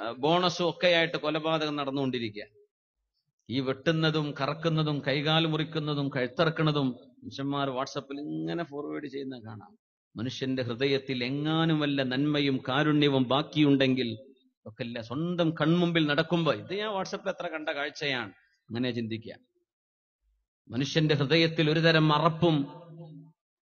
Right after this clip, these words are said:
നോക്കാൻ കഴിയാതെ കണ്ണ് വലിക്കുന്ന ഒരു നേരമുണ്ട് ആദ്യം കാണുമ്പോ. രണ്ടാമത് വരുമ്പോ ഒന്ന് അഡ്ജസ്റ്റ് ചെയ്യും, മൂന്നാമത് വരുമ്പോ ആസ്വദിക്കാൻ,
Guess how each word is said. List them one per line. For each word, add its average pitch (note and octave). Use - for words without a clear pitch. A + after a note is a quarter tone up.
നോക്കാൻ E3+
കഴിയാതെ E3+
കണ്ണ് G3
വലിക്കുന്ന G3+
ഒരു E3+
നേരമുണ്ട് D3+
ആദ്യം E3+
കാണുമ്പോ. C3
രണ്ടാമത് G3
വരുമ്പോ G3
ഒന്ന് D#3+
അഡ്ജസ്റ്റ് D#3+
ചെയ്യും, C3
മൂന്നാമത് G3
വരുമ്പോ F3
ആസ്വദിക്കാൻ, F3